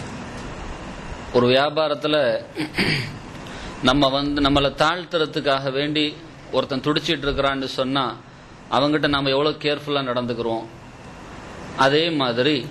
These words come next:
நம்ம வாழ்க்கையே வீணடிக்க இருக்கிற இந்த ஷைத்தானையும் நஃப்ஸையும் விட்டு நாம எப்பவுமே ரொம்ப உஷாரா இருக்கணும். அப்படி இல்லைன்னு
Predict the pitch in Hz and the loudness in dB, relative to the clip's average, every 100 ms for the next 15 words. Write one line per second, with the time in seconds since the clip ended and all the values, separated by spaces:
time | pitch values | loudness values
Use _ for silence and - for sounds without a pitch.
0 | - - - 196 - 143 - - - - | -12 -16 -4 -2 -2 -4 -6 -8 -6 -8
1 | - - - - 127 135 127 131 160 185 | -6 -8 -8 2 4 6 6 4 2 -2
2 | - 170 165 175 156 180 160 139 143 131 | -2 0 2 2 2 2 0 0 0 2
3 | 135 143 151 - 127 127 127 113 - 139 | 2 2 2 -4 -4 2 2 2 0 -2
4 | 147 143 143 131 131 135 117 123 - 135 | -2 0 -2 -2 -4 -2 -2 -4 -2 -2
5 | 123 117 113 143 117 - - - - - | 0 -2 2 0 0 -6 -14 -18 -18 -20
6 | - - - - 131 131 131 131 175 170 | -20 -18 -8 2 4 6 2 2 0 4
7 | 180 151 147 123 - 127 120 95 90 90 | 4 4 2 0 2 2 4 0 -4 -8
8 | - - - - - - - - 123 135 | -10 -18 -18 -16 -16 -16 -14 0 4 6
9 | 139 165 190 | 4 4 0